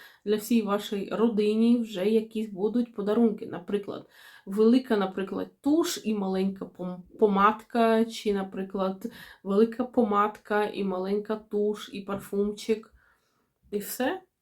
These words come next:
і все готово. Так, е, розповідаю вам про ті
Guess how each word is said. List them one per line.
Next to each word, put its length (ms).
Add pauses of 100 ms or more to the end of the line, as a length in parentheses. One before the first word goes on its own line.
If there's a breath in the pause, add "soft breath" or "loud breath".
(200)
і 100
все 260
готово. 540 (500 loud breath)
Так, 340
е, 300
розповідаю 640
вам 260
про 220
ті 380